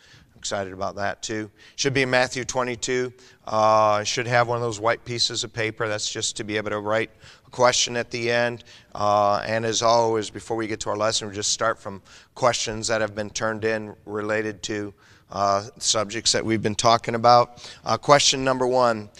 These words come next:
"I don't get anything out of church when I try to sit through an evening service with my kids. Uh, why should I go to all the trouble?"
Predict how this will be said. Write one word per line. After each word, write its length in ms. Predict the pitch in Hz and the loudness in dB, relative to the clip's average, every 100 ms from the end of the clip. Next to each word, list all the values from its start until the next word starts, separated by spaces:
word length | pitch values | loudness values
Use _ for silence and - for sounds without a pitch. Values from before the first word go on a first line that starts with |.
| - - | -8 2
"I 100 | 135 | 2
don't 140 | 135 | 4
get 120 | 143 | 4
anything 360 | 139 139 131 131 | 4 4 2 4
out 180 | 127 123 | 4 4
of 80 | |
church 400 | - 139 131 - | 2 0 0 -2
when 140 | 117 113 | -2 0
I 80 | 110 | 0
try 240 | - 113 | 0 0
to 80 | 113 | 0
sit 320 | - 127 - | -4 -6 -6
through 180 | 120 117 | -6 -4
an 100 | 113 | -2
evening 360 | 120 113 110 | -4 -4 -4
service 460 | - 113 107 104 - | -4 -2 -2 -2 -4
with 180 | 110 107 | -6 -6
my 140 | 101 | -8
kids. 580 | - - 101 85 82 - - - - - - | -6 -4 -4 -4 -8 -12 -16 -20 -20 -20 -14
Uh, 480 | - 98 98 98 98 | -2 2 4 4 4
why 180 | 104 107 | 2 0
should 200 | - 104 | 0 -4
I 80 | 101 | -4
go 140 | 107 | -2
to 80 | 104 | -2
all 240 | 98 98 | -4 -4
the 100 | 95 | -6
trouble?" 460 | - - 95 78 | -10 -6 -6 -6